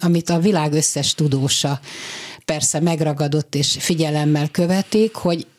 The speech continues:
ezt mesterséges úton nem tudták volna előidézni, hogy egy emberkísérletet végezzenek.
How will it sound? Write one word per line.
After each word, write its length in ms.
ezt 400
mesterséges 840
úton 360
nem 140
tudták 380
volna 280
előidézni, 640
hogy 160
egy 120
emberkísérletet 960
végezzenek. 640